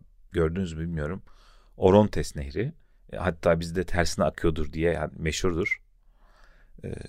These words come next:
bu Greco-Roman döneminin tabii çok önemli şehirlerinden bir tanesi Antakya. Nasıl önemli? Bu Persler Anadolu'yu istila ediyor. Yuvarlak hesap işte milattan önce beş yüzler diyelim.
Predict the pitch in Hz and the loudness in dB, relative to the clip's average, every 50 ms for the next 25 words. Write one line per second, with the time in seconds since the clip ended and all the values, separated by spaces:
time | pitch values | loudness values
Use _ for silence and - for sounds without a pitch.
0 | - 110 - _ - - - - - _ _ - 113 113 127 127 147 - - 131 | -18 -20 -20 _ -20 -20 -20 -20 -20 _ _ -8 2 4 6 6 6 4 4 2
1 | 127 135 143 156 160 156 - - - - - _ - 107 113 113 123 127 127 135 | 2 6 6 6 4 4 -2 -14 -20 -20 -20 _ 0 0 2 4 4 4 4 2
2 | 143 135 - 139 127 127 139 - - - - - 151 - 131 120 117 117 123 131 | 2 2 2 2 4 4 0 -2 -4 -10 0 0 2 2 4 2 4 4 4 2
3 | 131 - - 98 98 90 87 82 80 80 82 82 78 78 - 76 76 - 76 76 | 2 2 2 2 4 4 2 2 2 2 -2 -2 -4 -4 -4 -6 -6 -4 -8 -10
4 | 76 76 78 76 - - - 110 135 123 135 151 - 110 107 92 85 82 85 104 | -8 -4 -6 -6 -4 -2 -2 -2 2 2 2 2 2 2 0 0 0 0 -2 -4
5 | 131 - - - - - - - - - - _ _ - _ - - - - 113 | -4 -6 -8 -16 -20 -20 -20 -20 -20 -20 -20 _ _ -20 _ -20 -4 0 0 0
6 | - - - - 117 113 - - - 123 117 110 110 113 107 107 107 110 101 - | 2 2 2 2 4 4 2 4 4 2 2 2 0 0 0 0 0 0 -4 -4
7 | - - 95 110 113 101 85 73 78 - 85 90 95 95 95 104 101 - - - | -6 -2 4 6 6 6 6 4 0 -2 0 2 2 2 2 0 -4 -6 -6 -8
8 | - - - - - 82 85 90 92 90 - - 90 90 85 82 73 92 101 - | -6 -6 -6 -4 -2 0 2 2 2 0 0 -2 -6 -4 -4 0 2 4 4 4
9 | - - 76 65 69 67 65 - 71 78 101 151 190 | 2 -4 -8 -8 -10 -10 -10 -10 -10 -8 -8 -8 -10